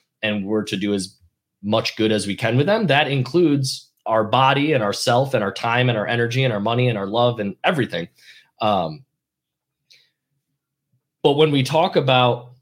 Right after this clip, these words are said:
personal development, that for me was extrinsic. And even that became a distraction or, or something that I, at one point, had an unhealthy relationship with,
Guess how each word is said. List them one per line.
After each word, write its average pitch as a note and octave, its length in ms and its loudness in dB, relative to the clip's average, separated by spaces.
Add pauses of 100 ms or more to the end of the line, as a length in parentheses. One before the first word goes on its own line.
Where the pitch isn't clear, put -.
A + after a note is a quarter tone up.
(180)
personal D3+ 380 0
development, A2+ 520 0
that C3 320 -2
for C#3+ 120 0
me C3+ 180 2
was A2+ 260 -2
extrinsic. G2+ 920 -4 (500)
And A#2 360 0
even F#3+ 440 2
that C3 420 0
became A2 760 -2 (1040)
a A#2 100 -2
distraction A2+ 1080 -2
or, G2+ 300 -2
or G#2+ 200 -4
something D3+ 480 0
that A#2+ 180 0
I, B2 200 2
at A2+ 180 -2
one G3+ 220 -2
point, A#2 300 -2
had A#2+ 260 0
an A2 180 -2
unhealthy B2+ 480 0
relationship A2+ 760 -4
with, - 260 -12